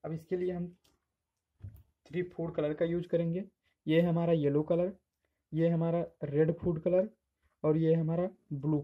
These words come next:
food color। तो हम first वाले में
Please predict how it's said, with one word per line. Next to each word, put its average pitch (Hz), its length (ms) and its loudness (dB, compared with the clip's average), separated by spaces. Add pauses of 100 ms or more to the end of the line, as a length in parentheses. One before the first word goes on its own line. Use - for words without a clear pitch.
food 135 160 -8
color। 139 280 -8 (2750)
तो 160 60 -8
हम 156 80 -6 (100)
first 180 240 -2
वाले 180 240 -2
में 185 180 -8